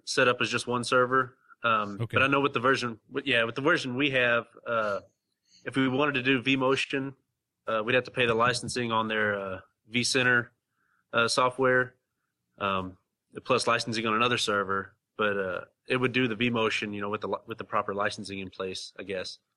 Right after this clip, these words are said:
Speaker 2: Okay, so that's, that's the term, vMotion. I, I had the, the,
Speaker 1: Yeah,
Speaker 2: the
Speaker 1: yeah.
Speaker 2: word wrong. Um, so, uh, do you guys have any kind of redundancy built in?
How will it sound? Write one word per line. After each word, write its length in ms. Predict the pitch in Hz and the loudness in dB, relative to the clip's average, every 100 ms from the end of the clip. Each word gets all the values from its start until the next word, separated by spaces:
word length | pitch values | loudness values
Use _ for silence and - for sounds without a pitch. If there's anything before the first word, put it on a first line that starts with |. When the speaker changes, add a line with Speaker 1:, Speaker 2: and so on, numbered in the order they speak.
| _ 123 | _ -4
Speaker 2:
Okay, 200 | 120 110 | -4 0
so 140 | 160 | 2
that's, 200 | 175 - | 2 4
that's 260 | 175 175 - | 4 4 2
the 80 | |
term, 300 | 135 147 127 | 0 0 2
vMotion. 520 | 135 156 143 131 120 117 | 4 6 8 6 4 -2
I, 220 | 113 123 | -2 -2
I 20 | |
had 220 | 123 120 | -2 -2
the, 220 | 113 104 107 | -4 -4 2
the, 80 | |
Speaker 1:
Yeah, 200 | 131 101 101 | 2 4 2
Speaker 2:
the 60 | |
Speaker 1:
yeah. 60 | 113 | 0
Speaker 2:
word 160 | 117 | 0
wrong. 240 | 107 107 110 - - - - - | -2 -4 -8 -14 -18 -16 -12 0
Um, 400 | 131 127 120 120 _ - | 4 4 2 -4 _ -8
so, 360 | - 180 151 143 | 4 6 6 6
uh, 300 | 151 147 139 | 6 6 2
do 240 | 143 160 | 2 4
you 160 | 156 180 | 6 6
guys 260 | 190 185 | 4 4
have 160 | 185 180 | 4 4
any 100 | 175 | 2
kind 220 | 180 175 | 4 4
of 80 | 156 | 6
redundancy 560 | 147 143 156 175 170 185 | 6 6 4 4 2 4
built 320 | 170 170 180 | 6 6 4
in? 260 | 185 214 | 4 2